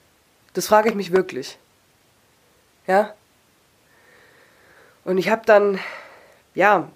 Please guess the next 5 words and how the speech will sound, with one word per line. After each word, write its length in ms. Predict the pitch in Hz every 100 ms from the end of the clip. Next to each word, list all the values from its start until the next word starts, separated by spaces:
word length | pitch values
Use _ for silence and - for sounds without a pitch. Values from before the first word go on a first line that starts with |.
| -
irgendwann 840 | - 185 180 175 180 170 170 160 - _ _ _ _ _ _ _ _ _ _ _ _ _ _ _ _ _ _ _
mir 160 | 185 180
die 100 | 180
Frage 260 | 180 175 190
gestellt, 540 | 196 - 185 185 -